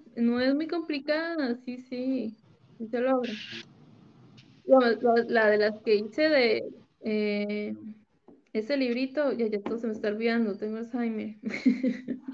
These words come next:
Eh, Good Game, Well Played. Ese, ese librillo que hice, eh, como es un estilo más sencillo, digamos, entonces, eh, sí, yo podía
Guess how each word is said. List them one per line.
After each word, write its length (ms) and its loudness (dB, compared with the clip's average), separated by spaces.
Eh, 280 0
Good 240 2
Game, 360 4
Well 280 2
Played. 320 -2
Ese, 880 2
ese 240 0
librillo 400 -2
que 140 0
hice, 560 0
eh, 560 0
como 220 2
es 100 0
un 100 2
estilo 420 2
más 680 -2
sencillo, 480 -4
digamos, 560 -4
entonces, 960 -4
eh, 220 0
sí, 200 0
yo 180 2
podía 540 2